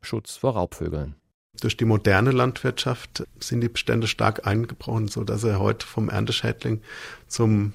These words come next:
Speaker 2: Problemkind des Naturschutzes geworden ist.
Speaker 1: Denn die Getreidefelder sind in den zurückliegenden Jahren immer größer geworden.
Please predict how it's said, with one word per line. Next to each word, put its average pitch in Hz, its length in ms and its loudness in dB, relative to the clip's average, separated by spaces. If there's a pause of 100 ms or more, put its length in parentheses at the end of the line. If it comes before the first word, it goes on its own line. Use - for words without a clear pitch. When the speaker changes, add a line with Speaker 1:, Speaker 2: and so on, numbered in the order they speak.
(100)
Speaker 2:
Problemkind 110 800 0
des 110 140 -4
Naturschutzes - 640 -2
geworden 95 420 -2
ist. - 240 -8 (220)
Speaker 1:
Denn 90 160 4
die 92 140 -6
Getreidefelder 123 840 4
sind 120 260 -4
in 107 160 -4
den 92 220 -4
zurückliegenden 123 720 0
Jahren 98 480 2
immer 113 200 2
größer 151 400 4
geworden. 90 520 4